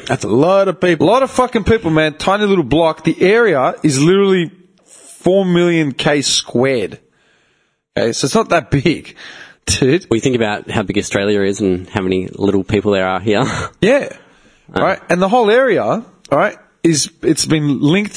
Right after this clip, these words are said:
Speaker 2: to, like, the Silk Road, you know, so back in the, the heyday, you had people moving goods from, yeah, Europe, Western Asia, like, through South Asia. Like, this was, like, the de-, this was the hub of, of, uh, trading merchants and shit like that, yeah?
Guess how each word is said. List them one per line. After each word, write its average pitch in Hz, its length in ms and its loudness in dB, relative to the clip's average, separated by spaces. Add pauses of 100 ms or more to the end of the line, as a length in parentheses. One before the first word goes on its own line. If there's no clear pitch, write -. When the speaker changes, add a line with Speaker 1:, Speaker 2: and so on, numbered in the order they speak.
Speaker 2:
to, 180 80 2
like, 151 240 -2
the 131 60 -4
Silk - 300 0
Road, 160 320 0 (200)
you 139 80 0
know, 147 160 2
so 135 340 0 (300)
back 143 200 0
in 143 80 -2
the, 123 220 -2 (160)
the - 80 0
heyday, 135 520 -2 (440)
you 127 80 0
had 135 100 0
people 135 200 0
moving 131 380 0
goods 131 260 2
from, 127 320 -2 (100)
yeah, 127 260 0
Europe, 139 460 0
Western 127 340 0
Asia, 123 300 2
like, 107 160 -2
through 135 260 -2
South 120 320 -2
Asia. 123 280 0
Like, - 340 -8
this - 220 -2
was, 131 160 0
like, 127 260 -2
the 113 80 0
de-, - 300 -4
this 170 240 0
was 160 100 -2
the 147 80 -2
hub 165 300 -2
of, 113 220 -10
of, 123 260 0
uh, 104 280 0 (720)
trading 165 400 -2
merchants 127 400 -2
and 113 80 -6
shit 131 160 -2
like 123 200 -2
that, 104 180 -2
yeah? 143 260 0